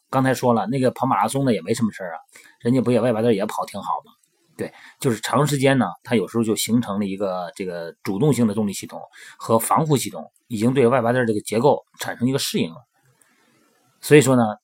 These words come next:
呃，他们并没有出现外八字出现这个伤痛。所以说脚哈，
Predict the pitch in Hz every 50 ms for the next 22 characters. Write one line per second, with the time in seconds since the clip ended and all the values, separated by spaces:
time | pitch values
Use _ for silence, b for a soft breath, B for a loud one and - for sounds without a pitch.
0 | _ _ 131 123 120 120 - - - 151 160 160 151 170 151 117 120 147 135 113
1 | - 127 104 113 110 107 113 107 101 104 113 110 98 - - 113 - 117 107 101
2 | 92 90 - 98 98 98 - 90 - - _ _ _ _ _ _ _ _ _ _
3 | - - 147 131 160 156 156 - - 127 - - - - - 117 110